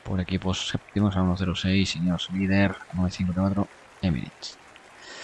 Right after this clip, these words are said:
Bueno, mantenemos el blanco, gran resultado. La verdad, Benepool llegó a cincuenta y buena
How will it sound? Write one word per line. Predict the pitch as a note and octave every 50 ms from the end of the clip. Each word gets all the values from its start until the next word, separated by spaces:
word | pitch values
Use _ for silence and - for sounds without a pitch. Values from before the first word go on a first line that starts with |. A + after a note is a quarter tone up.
| - - - - - _ _ _
Bueno, | - D#2+ E2 D2+ B1+
mantenemos | D2 E2 D#2+ C#2+ - G2 F#2+ F#2 - -
el | E2
blanco, | E2+ F2+ G2 G2+ G2+ G2 - G2+ G2+ G2+ G#2 - - _ _ _
gran | - F2+ F2+ F2+ F2 F2 E2+ E2+ E2 D#2+ - - -
resultado. | G2+ G2+ - - F2 F2 - - G2 F#2+ F#2+ F#2+ F#2+ F#2+ - _ _ _ _ _ _ _ - - _ _ _ _ _ _ _ _ _ _ _ _ _ _ _ _ _ _ _ _ _ _ _ _ _
La | - F2+ E2 E2
verdad, | D#2+ E2 F2 F2 F2 F2
Benepool | E2+ E2+ E2 F2+ - F2 F2 F2 E2 E2 D#2 - - _ _ _ _ _ _ -
llegó | E2 E2 F2
a | F#2
cincuenta | - - F2 E2+ E2+ - F2+ F#2 F#2 F#2 F2+ F#2 F2
y | F2
buena | E2+ F2 F2 E2+ D#2+ D#2